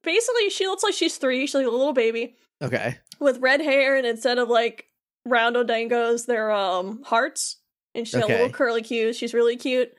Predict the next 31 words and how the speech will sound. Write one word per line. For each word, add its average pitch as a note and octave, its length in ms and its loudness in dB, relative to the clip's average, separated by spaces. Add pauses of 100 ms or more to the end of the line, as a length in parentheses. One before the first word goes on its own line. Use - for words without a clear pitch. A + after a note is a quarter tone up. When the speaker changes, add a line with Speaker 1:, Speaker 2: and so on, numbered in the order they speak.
(400)
Speaker 1:
They B3 140 2
ask B3 340 0
if C4 100 -4
she's B3 260 -4
Chibiusa, C4+ 720 0
so C4 140 -2
she A#3+ 160 -6
says A3+ 260 -4
Chibi. D#4 420 -4 (200)
And A#3+ 100 -6
they're A#3+ 80 2
like, A#3 180 -2
"No, D4 160 4
Chibiusa." B3+ 600 0
And G3 80 -2
then G3+ 80 -6
she A3+ 120 -6
says A#3+ 180 -2
Chibi B3+ 360 -2
again, B3+ 280 -2
so A#3+ 140 -4
she G3+ 140 -6
just G#3 100 -6
keeps - 220 -6
saying G3+ 220 -2
Chibi A3+ 200 -4
Chibi. C4 400 -4 (400)
Speaker 2:
Okay. A#2 460 -2
Speaker 1:
And E3 100 0
that's G3+ 160 0
it. A#3 220 -2